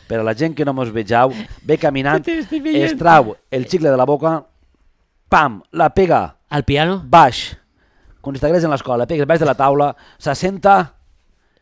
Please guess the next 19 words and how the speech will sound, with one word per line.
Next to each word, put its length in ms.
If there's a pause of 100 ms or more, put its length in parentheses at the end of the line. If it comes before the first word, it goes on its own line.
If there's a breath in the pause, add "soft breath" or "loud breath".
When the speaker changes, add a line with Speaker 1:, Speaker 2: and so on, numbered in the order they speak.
Speaker 2:
Pega 160
una 80
escopinyà 380
o 20
no? 100 (220)
Speaker 1:
busquen 320
un 80
Aerosmith, 640
perquè 160
l'han 80
de 60
posar 180
un 80
Aerosmith, 540 (100)
Speaker 2:
Busca-la 340
tranquil·lament. 600 (260)
Speaker 1:
i 160
en 80
seguida 560